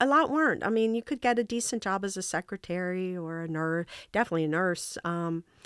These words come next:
you know, there were more teacher, mo-, more, more careers. But anyway, so it was, I put it out there. "Yep,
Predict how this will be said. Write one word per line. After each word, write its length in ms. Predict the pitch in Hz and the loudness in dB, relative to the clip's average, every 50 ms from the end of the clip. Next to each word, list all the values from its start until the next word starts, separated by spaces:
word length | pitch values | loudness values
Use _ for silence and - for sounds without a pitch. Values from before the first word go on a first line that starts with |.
| - - - - - _ - - _ _ _ | -20 -20 -20 -20 -20 _ -20 -20 _ _ _
you 120 | - 262 | 2 6
know, 140 | 247 220 196 190 | 6 8 8 8
there 80 | 214 | 8
were 80 | 202 208 | 6 6
more 260 | 208 214 214 202 170 | 8 8 6 6 6
teacher, 680 | - - 220 214 208 - - 208 196 190 185 185 196 202 | 2 2 0 0 0 -2 -2 -4 -2 -2 -4 -6 -6 -6
mo-, 200 | 208 208 220 - - | -2 0 0 0 2
more, 320 | 208 226 226 220 214 214 | 4 4 4 6 4 4
more 240 | - 208 214 208 196 | 2 2 0 0 0
careers. 580 | - - 202 185 185 180 175 165 165 160 - - - - - - - - | -2 -2 0 0 2 4 4 2 2 0 -4 -8 -14 -16 -16 -18 -4 2
But 100 | - 269 | 6 8
anyway, 520 | 294 285 277 262 214 185 160 151 147 147 - _ _ _ - - _ | 10 10 10 8 6 6 4 2 2 -2 -6 _ _ _ -20 -16 _
so 380 | - - - 202 190 180 180 - | -2 2 6 6 8 8 6 6
it 160 | - 202 - | 4 4 4
was, 300 | 202 196 185 - - - _ _ _ _ _ _ _ _ _ _ _ _ _ _ _ _ _ _ _ _ _ _ - - | 4 2 2 0 -4 -10 _ _ _ _ _ _ _ _ _ _ _ _ _ _ _ _ _ _ _ _ _ _ -2 4
I 100 | 226 226 | 6 6
put 220 | 233 - - 240 208 | 8 8 8 6 6
it 100 | 202 185 | 6 6
out 220 | 175 160 165 - | 6 6 4 2
there. 180 | - 147 143 147 | 0 -2 -2 -2
"Yep, 280 | 156 175 202 208 - | 0 2 2 2 2